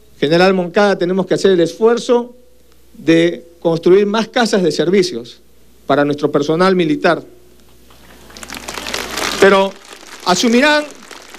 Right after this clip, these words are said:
asumirán este reto, porque es parte de la vida familiar, el colegio, y muchas veces, cuando ya el muchacho, el,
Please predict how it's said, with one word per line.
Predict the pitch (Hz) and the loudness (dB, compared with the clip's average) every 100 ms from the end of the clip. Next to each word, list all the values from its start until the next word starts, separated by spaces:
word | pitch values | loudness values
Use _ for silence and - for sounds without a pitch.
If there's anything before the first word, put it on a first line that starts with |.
| - - - - - - - - - - - - 196 | -20 -18 -16 -16 -16 -14 -14 -14 -12 -10 -10 -4 0
asumirán | 196 226 226 285 294 | 2 2 2 2 2
este | 285 - 247 | 0 0 2
reto, | 294 294 175 135 - - - - - - - - - - - | 2 0 -4 -8 -12 -20 -20 -20 -20 -20 -20 -20 -20 -18 0
porque | 170 247 | 2 2
es | 233 | 2
parte | - 262 - 220 | 2 0 2 2
de | |
la | 196 196 | 2 2
vida | 247 214 | 2 0
familiar, | 160 160 165 156 - - _ _ - - - | -2 -4 -2 -2 -4 -16 _ _ -20 -20 -6
el | 151 147 | -4 0
colegio, | 170 208 240 208 | 4 4 2 -2
y | |
muchas | 196 277 269 220 | -4 -2 -2 0
veces, | 302 - 147 - - - - - - - - | -2 -2 -6 -8 -18 -20 -20 -20 -20 -20 -8
cuando | - 185 190 | 0 2 4
ya | 196 233 247 240 | 4 4 2 2
el | 214 190 | 2 0
muchacho, | 185 180 - 254 247 247 226 | -2 -4 0 0 2 0 2
el, | 202 | -2